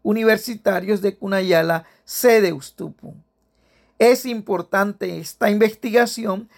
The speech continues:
porque fortalece la educación cuna, reconoce y legitima la espiritualidad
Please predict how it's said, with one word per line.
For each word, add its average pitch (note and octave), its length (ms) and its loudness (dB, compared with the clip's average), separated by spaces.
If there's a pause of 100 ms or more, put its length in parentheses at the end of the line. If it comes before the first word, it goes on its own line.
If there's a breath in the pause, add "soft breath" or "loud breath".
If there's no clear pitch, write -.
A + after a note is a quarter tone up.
(220 soft breath)
porque A3+ 340 4
fortalece G3+ 800 2
la F3+ 140 4
educación D#3+ 600 -6
cuna, C3 420 -16 (300)
reconoce G3 960 0 (260)
y G3+ 120 -4
legitima F#3+ 840 -2 (220 soft breath)
la D#3+ 240 2
espiritualidad G3 1120 0